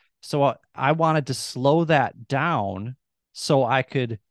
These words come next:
carry on with my morning routine, which really just set this, set me up for success later on and throughout the day.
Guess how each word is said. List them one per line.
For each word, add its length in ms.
carry 400
on 240
with 180
my 160
morning 500
routine, 640
which 240
really 300
just 360
set 280
this, 200
set 280
me 160
up 160
for 100
success 600
later 340
on 180
and 180
throughout 300
the 60
day. 420